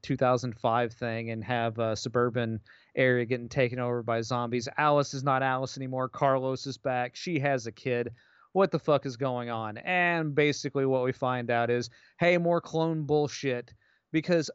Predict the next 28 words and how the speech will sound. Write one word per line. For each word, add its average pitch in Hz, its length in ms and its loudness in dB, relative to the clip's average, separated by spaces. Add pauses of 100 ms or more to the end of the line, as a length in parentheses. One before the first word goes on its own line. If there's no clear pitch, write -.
Umbrella 139 800 2
has 143 200 -6
a 131 100 -4
giant 151 760 -2
underground 175 720 2
facility 139 800 0 (240)
that 151 100 4
has 143 260 0
literal 180 640 2
full 180 460 0
cities 135 960 0 (480)
in 170 240 2
bubbles, 131 880 0
so - 220 -4
they 165 120 -4
can 160 180 -4
run 160 320 -4
different 160 360 -2
sequences 135 920 -4
of 143 160 -4
how 147 320 2
outbreaks 143 600 2
would 139 160 -4
happen 135 400 -2
in 127 140 -6
Tokyo 127 640 0
or 147 320 0
Russia, 143 580 2